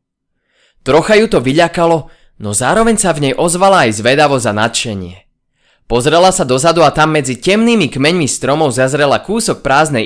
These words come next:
izby, z ktorej sem prišla. Ako som už vravel,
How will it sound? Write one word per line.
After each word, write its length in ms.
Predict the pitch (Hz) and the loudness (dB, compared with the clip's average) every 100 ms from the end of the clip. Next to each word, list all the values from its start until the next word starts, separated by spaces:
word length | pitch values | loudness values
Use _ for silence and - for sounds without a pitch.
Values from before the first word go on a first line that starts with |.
| 123 | -4
izby, 440 | 139 139 131 - _ _ _ | -6 -4 -6 -6 _ _ _
z 80 | - | -14
ktorej 320 | - 156 156 147 | -6 2 2 2
sem 200 | 135 107 | 0 -2
prišla. 560 | 113 107 - 92 - _ _ _ _ _ _ - | -4 -4 -6 -10 -18 _ _ _ _ _ _ -6
Ako 240 | 143 214 | -2 -2
som 160 | 214 226 | 0 0
už 140 | 143 | -2
vravel, 640 | 110 117 143 156 135 113 | -2 0 0 2 0 -2